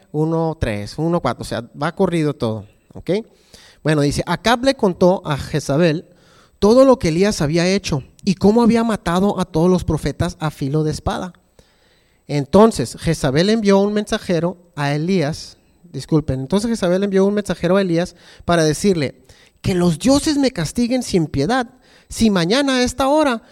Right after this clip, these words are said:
no te he quitado la vida como tú se la quitaste a ellos".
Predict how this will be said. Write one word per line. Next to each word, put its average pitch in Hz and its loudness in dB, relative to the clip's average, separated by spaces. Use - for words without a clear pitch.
no 202 4
te 233 2
he 226 0
quitado 226 2
la 175 4
vida 202 4
como 170 0
tú 185 -4
se 214 -6
la 208 -2
quitaste 185 -4
a 143 0
ellos". 135 -6